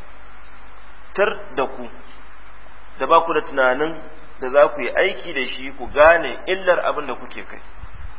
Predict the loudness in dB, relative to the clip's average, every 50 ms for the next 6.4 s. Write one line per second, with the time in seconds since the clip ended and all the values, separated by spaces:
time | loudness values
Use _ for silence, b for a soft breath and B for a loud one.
0 | -8 -8 -8 -8 -8 -8 -6 -4 -4 0 6 8 8 8 8 6 2 -2 -2 -2
1 | -4 -8 -8 -6 -2 -2 -2 -2 -2 0 2 2 2 2 0 -2 0 0 0 0
2 | 0 -4 -4 -8 -8 -10 -10 -10 -10 -10 -10 -10 -10 -10 -10 -8 -8 -8 -8 -8
3 | -10 -10 -10 -10 -10 -10 -10 -8 -8 -8 -8 -8 -6 -2 4 4 4 4 4 2
4 | 2 2 2 2 2 2 2 2 0 -2 -6 -6 -6 -6 -6 -6 -6 -8 -8 -8
5 | -8 -8 -8 -8 -8 -8 -8 -8 -8 -8 -8 -8 -8 -8 -8 -8 -8 -4 2 6
6 | 6 6 6 2 -4 0 2 4